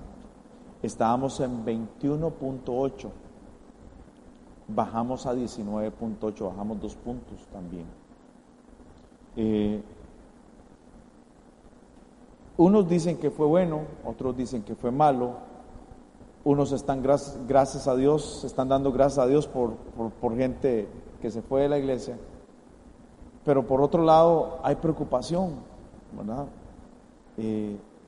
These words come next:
¿qué va a pasar con la iglesia? Debemos de retomar otra vez el provocar esa, esa espiritual. O sea, si, si, si, si Pablo le aconseja a Timoteo que avive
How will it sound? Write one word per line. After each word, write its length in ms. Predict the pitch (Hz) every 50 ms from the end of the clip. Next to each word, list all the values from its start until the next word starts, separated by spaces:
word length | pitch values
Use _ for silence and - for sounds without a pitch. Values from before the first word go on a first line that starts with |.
| - - -
¿qué 140 | - - 135
va 120 | 135 147
a 80 | 156 -
pasar 440 | - 139 - - - 165 190 196 -
con 120 | - 117
la 80 | 110 104
iglesia? 400 | 101 98 95 95 95 - - - - - - - - - - - - - - - - - - - - - - - 110
Debemos 460 | 123 127 123 123 127 135 147 156 151
de 160 | 147 151 139
retomar 600 | 120 120 131 123 - - 123 120 127 139 151 170
otra 240 | 185 185 - 180 160
vez 400 | 139 131 151 156 151 - - - - - - - - - - - - - - - - - - - - - - - - - - - - - 139 - -
el 160 | 135 131 120
provocar 600 | - - 143 139 135 135 131 131 - 147 139 151 160
esa, 240 | 156 - 180 170 147 123 - - - - - - - - -
esa 200 | - 127 113 170
espiritual. 800 | 165 - - - 143 120 117 107 - 160 170 180 165 139 113 101 95
O 120 | 101 -
sea, 580 | - 143 123 107 - - - - - - - - - -
si, 360 | - - - 131 127 - -
si, 440 | - - - 139 131 131 135 - -
si, 500 | - - - - 147 135 127 123 123 110 - - - - - - - - - - - - - -
si 200 | - - 151 143
Pablo 380 | - - - 151 165 175 190 196
le 120 | 196 202
aconseja 460 | 185 - 170 156 143 151 170 175 180
a 100 | 175 -
Timoteo 600 | - 170 156 151 147 147 - 160 156 139 123 -
que 80 | - 139
avive 640 | 117 117 117 147 175 196 214 208 208 180 143 139